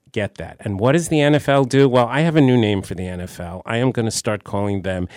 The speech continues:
the N F L D C. Why? Not, has nothing to do with Washington, D C. What it is, is the N F L doesn't care. And not only that, the N F L denies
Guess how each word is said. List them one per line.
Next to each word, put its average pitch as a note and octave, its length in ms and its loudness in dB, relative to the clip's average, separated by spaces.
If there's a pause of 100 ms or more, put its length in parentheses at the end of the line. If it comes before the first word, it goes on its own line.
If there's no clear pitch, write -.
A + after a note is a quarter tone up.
(180)
the - 220 -10
N E3+ 180 0
F D3+ 300 0
L A2+ 240 4
D G#2 280 -8
C. D#2 440 -8 (380)
Why? A2+ 280 0
Not, C3+ 380 2
has A#2 180 -4
nothing C#3 220 2
to D#3 60 2
do F3+ 140 -2
with E3+ 140 0
Washington, C#3 560 -2
D C3 160 -4
C. B2 300 -4
What G#2+ 180 -4
it B2 120 -2
is, E3 260 2
is A#2+ 200 0 (300)
the A#2+ 160 -6
N E3 160 4
F A3 180 2
L D#3 320 6 (340)
doesn't G#2 560 -4 (200)
care. - 680 -12
And C#3 120 -2
not G#3+ 200 6
only G#3 320 8
that, D3+ 340 0 (260)
the A2 260 -8
N B2 160 4
F F#3+ 240 2
L C#3 360 6 (320)
denies G2+ 960 -2